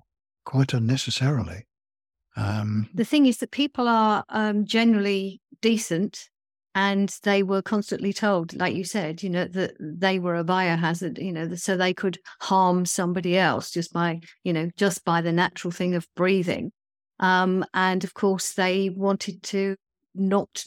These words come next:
Speaker 2: do that to somebody else. So they were, you know, uh, uh, I mean, coming from, coming from the right place, from the heart,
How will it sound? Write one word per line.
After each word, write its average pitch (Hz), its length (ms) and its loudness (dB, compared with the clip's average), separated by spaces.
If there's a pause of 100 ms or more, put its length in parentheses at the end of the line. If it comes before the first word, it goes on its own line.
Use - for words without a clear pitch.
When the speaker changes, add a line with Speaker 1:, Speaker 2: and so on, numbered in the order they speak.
Speaker 2:
do 202 260 4
that 185 280 -2
to 185 240 -2
somebody 185 480 -2
else. 190 160 2
So 185 180 0
they 180 160 2
were, 185 140 -2 (240)
you 202 120 2
know, 165 120 0 (480)
uh, - 160 -4
uh, - 60 -10 (320)
I 180 60 4
mean, 190 140 4
coming 214 300 4
from, 202 320 2 (340)
coming 240 220 6
from 214 160 2
the 196 80 4
right 185 240 2
place, 220 340 2
from 180 220 0
the 170 80 2
heart, 226 440 2